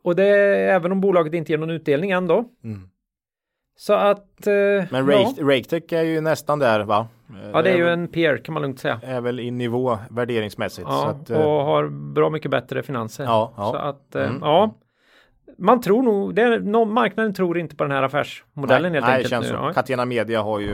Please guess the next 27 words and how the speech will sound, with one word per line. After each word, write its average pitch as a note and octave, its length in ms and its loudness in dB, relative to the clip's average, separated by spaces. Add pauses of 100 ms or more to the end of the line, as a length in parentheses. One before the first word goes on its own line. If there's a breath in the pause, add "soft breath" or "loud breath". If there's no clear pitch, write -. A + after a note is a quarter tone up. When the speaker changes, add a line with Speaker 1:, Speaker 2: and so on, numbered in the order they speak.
(120)
Speaker 1:
Ja, - 180 -10 (220)
det F3 100 6
är F3+ 80 8
den D#3 380 -2
största - 380 0
peeren. A#2+ 380 -2 (100)
Speaker 2:
Ja, G#2+ 260 -2 (160)
har G#2+ 100 -8
ju G#2+ 200 -6 (100)
verkligen, G#2+ 600 -6
Speaker 1:
Ja. C#3 120 -8
Speaker 2:
eh, - 60 -12
gått, A#2 240 -6
gått B2 360 -8
svagt G#2+ 260 -4
på A#2 60 -12
börsen. G2+ 300 -6
Speaker 1:
Ja. E3 80 0
Ja, F#3+ 40 8
jag A#3 100 10
har B3+ 80 10
kvar A#3 200 4
en A3+ 100 0
tå A3 180 4
i G#3+ 40 6
vattnet G#3 320 0
här. A3 220 4